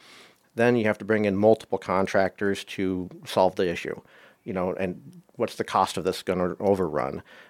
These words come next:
At that point in time, can anybody else move forward on the project in any other direction? Or another, can another subcontractor be there at the same time? How large of a change order is this? Then we have to go back and, you know, like I say, start getting bids for everybody.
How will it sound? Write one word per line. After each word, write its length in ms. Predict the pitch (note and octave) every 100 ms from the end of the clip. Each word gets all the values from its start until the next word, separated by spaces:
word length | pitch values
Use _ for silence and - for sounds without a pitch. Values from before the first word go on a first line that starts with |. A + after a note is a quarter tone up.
| -
At 100 | -
that 200 | G2+ -
point 220 | G#2 G2+
in 80 | F#2
time, 500 | - G2 F#2+ F#2+ F#2+
can 120 | - G2+
anybody 320 | G#2 F#2 F#2+
else 280 | F#2+ - -
move 180 | G2+ F#2
forward 380 | - A2 G#2+
on 100 | F#2
the 60 | F2+
project 560 | - G2 F#2 G2 F#2+ F2+
in 100 | F2+
any 180 | F#2
other 140 | F2 E2+
direction? 560 | F2 F2+ - - F2+
Or 100 | F2+
another, 220 | G2 F#2+ -
can 200 | - F#2
another 220 | G2+ G2
subcontractor 760 | - G#2+ - G2+ F2 G2 - F2
be 140 | G2+
there 140 | F2+
at 100 | F2+
the 80 | F#2
same 260 | - F#2 F#2
time? 420 | - F#2+ E2 D#2 - - -
How 180 | - G#2
large 300 | F#2+ G2+ G2+
of 80 | F2+
a 40 |
change 400 | - - F#2+ F#2
order 240 | F#2+ F#2+
is 280 | - G2+ F2+
this? 340 | - - - - _ - - _ _
Then 160 | B2+ C3+
we 100 | B2
have 120 | A#2
to 60 | -
go 100 | A#2+
back 340 | G2+ G2+ G2+
and, 280 | F#2+ F#2 F2+ - _ _
you 60 | -
know, 60 |
like 100 | F2+
I 20 |
say, 220 | - F2 - _ _ _
start 240 | - G2+
getting 200 | A2 G#2
bids 220 | F#2+ F#2+ -
for 120 | G2
everybody. 540 | G2 F2 F2 F2+ F#2